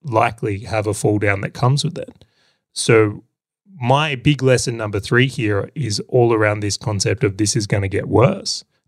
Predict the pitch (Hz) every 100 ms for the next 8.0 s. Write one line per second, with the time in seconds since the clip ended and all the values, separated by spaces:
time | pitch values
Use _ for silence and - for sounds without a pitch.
0 | - 104 - 123 107 98 98 170 120 -
1 | - - 143 - - - 110 - 135 143
2 | 143 127 123 123 123 120 107 120 131 202
3 | 240 - _ _ _ _ _ 120 127 139
4 | 165 147 139 135 - 127 135 113 104 113
5 | 143 135 127 - 208 196 190 175 131 -
6 | 151 185 - 165 127 95 90 _ _ _
7 | - 127 123 104 135 123 92 92 -